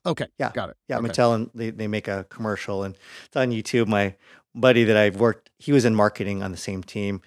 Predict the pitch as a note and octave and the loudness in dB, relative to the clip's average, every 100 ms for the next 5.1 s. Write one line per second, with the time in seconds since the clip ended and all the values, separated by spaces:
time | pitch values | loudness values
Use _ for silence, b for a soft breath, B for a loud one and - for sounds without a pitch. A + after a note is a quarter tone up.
0 | b b C3 - A#2+ G#2+ G2+ F#2+ A2+ G2+ | b b -2 0 0 0 -4 -4 -2 -2
1 | F2+ - F#2 G2 G2+ F#2 F2+ - _ B2 | -6 -10 -10 -6 -6 -6 -10 -14 _ -2
2 | G#2+ - D3+ A#2+ B2 B2 A2 - B2+ B2 | -2 -2 -4 0 2 2 0 0 2 4
3 | A2 G#2+ - G#2 G#2 - C3 B2+ B2 G#2+ | 4 2 -2 -8 -10 2 4 4 4 2
4 | A2 B2 - G2 - C3 - - B4 B4 | 0 -2 -2 -8 -4 -4 -2 0 2 2
5 | B4 | 2